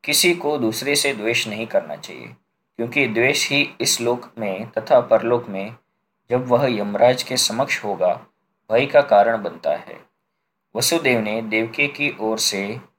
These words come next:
कंस से अनुनय विनय की कि वह उसकी छोटी बहन है।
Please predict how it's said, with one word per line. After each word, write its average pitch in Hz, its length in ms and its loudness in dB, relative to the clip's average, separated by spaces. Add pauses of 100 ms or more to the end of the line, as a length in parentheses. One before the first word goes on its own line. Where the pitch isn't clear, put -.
(140)
कंस 156 360 0
से 107 340 0 (140)
अनुनय 131 420 -2
विनय 113 320 -2
की 120 360 -8 (680)
कि 143 160 0
वह 131 440 4 (160)
उसकी 127 280 -4
छोटी 127 360 -2
बहन 107 320 0
है। 101 240 -6